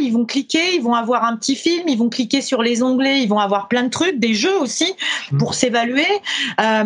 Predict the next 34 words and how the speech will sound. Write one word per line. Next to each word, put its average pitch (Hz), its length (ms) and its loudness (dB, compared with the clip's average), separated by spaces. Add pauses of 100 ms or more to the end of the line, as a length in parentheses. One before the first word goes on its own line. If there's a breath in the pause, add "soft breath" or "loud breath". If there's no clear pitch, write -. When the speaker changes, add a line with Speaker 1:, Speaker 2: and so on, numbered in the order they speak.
(100)
Speaker 1:
des 214 140 2
chasses 240 280 -2
au 254 100 2
risque. 349 360 0
Euh, 208 640 -2
et 240 140 2
du 214 140 0
coup, 370 320 0
euh, 240 240 2
et 226 100 2
ça, 320 240 0 (140)
c'est - 200 -2
une 269 140 0
T 294 120 0
P 339 180 -2
E. 339 240 2
Donc, 233 320 0
euh, 208 280 2 (320 loud breath)
euh, 185 400 2
donc 226 280 0
il 233 140 2
me 226 100 2
dit, « 285 160 0
Bah, 233 100 2
j'ai 208 140 0
pas 240 160 0
trop 269 200 -2
de 233 60 2
moyens. » 240 300 2 (100)
Ok, 359 320 0
très 320 160 0
bien, 285 280 0
on 214 80 2
développe, 233 540 0